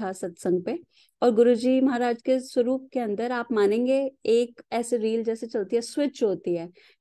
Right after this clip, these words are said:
गुरुजी का स्वरूप जो था वो, और उसके बाद गुरु नानक जी का स्वरूप आया, और उसके बाद मेरी मम्मी का, अ, पिक्चर उस फ्रेम के अंदर। And it kept shuffling।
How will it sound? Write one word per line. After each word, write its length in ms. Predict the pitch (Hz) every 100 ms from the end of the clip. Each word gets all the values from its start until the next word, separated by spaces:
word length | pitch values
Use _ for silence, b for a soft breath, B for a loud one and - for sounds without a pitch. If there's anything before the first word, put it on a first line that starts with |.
| 214
गुरुजी 300 | 220 202 220
का 180 | 226 233
स्वरूप 360 | 254 220 226
जो 160 | 185 214
था 260 | 233 214
वो, 460 | 214 196 202 214 403 _ _ _ -
और 140 | 196 196
उसके 220 | - 208
बाद 240 | 202 180
गुरु 180 | 202 190
नानक 320 | 185 185 190
जी 180 | 180 196
का 320 | 208 196 - _ -
स्वरूप 420 | - 180 180 180
आया, 260 | 175 175
और 100 | 202
उसके 200 | 208 -
बाद 220 | 202 185 196
मेरी 160 | 196
मम्मी 340 | 196 190 214 214
का, 180 | 196 170 - _ _ _ _ _
अ, 360 | - 165 160 156 - -
पिक्चर 360 | 190 - 185 151 _ _ _ -
उस 300 | 208 - - _
फ्रेम 300 | 202 175 170
के 100 | 170
अंदर। 320 | - - - _ b b -
And 160 | 233 254
it 140 | - 247
kept 420 | - - 320 320 _ _ _ _ _ -
shuffling। 680 | - 294 285 302 285 175